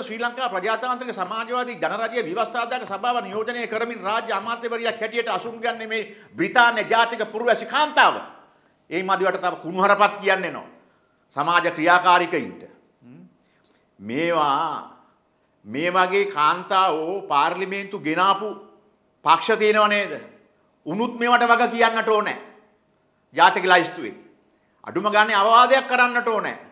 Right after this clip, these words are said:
ඔහොම නෙමෙයි කතා කරන්න ඕන. කතා කළ යුතු ආකාරය. අඩුම ගානේ මේ වගේ පාර්ලිමේන්තුවක කතා බහ කරන අය, පාර්ලිමේන්තුවේ ඉන්න අය යම්කිසි භාෂා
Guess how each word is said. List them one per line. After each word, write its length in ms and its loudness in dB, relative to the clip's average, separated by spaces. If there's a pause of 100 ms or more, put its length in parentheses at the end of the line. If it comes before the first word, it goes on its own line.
(200)
ඔහොම 320 -2
නෙමෙයි 240 -2
කතා 320 2
කරන්න 320 0
ඕන. 240 -10 (600)
කතා 260 0
කළ 140 -2
යුතු 240 -2
ආකාරය. 560 2 (1120)
අඩුම 240 -6 (100)
ගානේ 640 0 (500)
මේ 200 -6
වගේ 380 -4 (560)
පාර්ලිමේන්තුවක 920 -6
කතා 340 -2
බහ 180 0 (800)
කරන 200 -8
අය, 220 -4 (220)
පාර්ලිමේන්තුවේ 680 -6
ඉන්න 180 -8
අය 180 -4 (460)
යම්කිසි 400 -12
භාෂා 560 -4